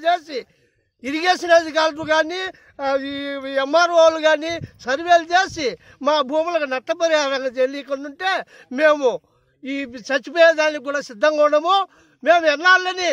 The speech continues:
మేము డబ్బు తెచ్చుకొని ఓ కాసుకొని తాగుతాం సార్ మేము పంటలు లేకుండా. ఇప్పుడు ఎండాకాలము మా కొంత మునిగింది, కొంత ఈ డాము రిపేర్ ఉంది అని చెప్పేసి గేట్లు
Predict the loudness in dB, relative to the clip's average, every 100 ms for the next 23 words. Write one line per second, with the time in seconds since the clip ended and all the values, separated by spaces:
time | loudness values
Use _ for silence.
0 | -4 _ _ _ _ -2 2 2 2 -6
1 | -2 -2 -2 -6 -4 -4 -2 -2 -2 0
2 | -2 -4 _ _ _ _ _ -6 -2 -2
3 | -2 -4 -2 -4 -4 -4 -6 -4 -4 -6
4 | -6 -6 -6 -8 -8 -6 -6 -8 -6 -4
5 | -4 -6 -8 -6 -2 0 -2 -8 _ -16
6 | -14 -8 -4 0 0 0 _ -6 -2 0
7 | 0 0 -2 -2 2 4 4 0 _ _
8 | -8 -4 -2 -2 -2 -6 -14 -4 -4 -2
9 | -2 -2 -4 -8 -8 -2 2 4 2 0
10 | -4 -6 -6 -6 -4 -4 -4 -8 -10 -16
11 | -18 _ -10 0 0 0 -4 -2 2 2
12 | 0 -4 0 0 0 _ _ _ -4 -2
13 | -2 -6 -6 -2 -2 -2 -4 -4 -4 -4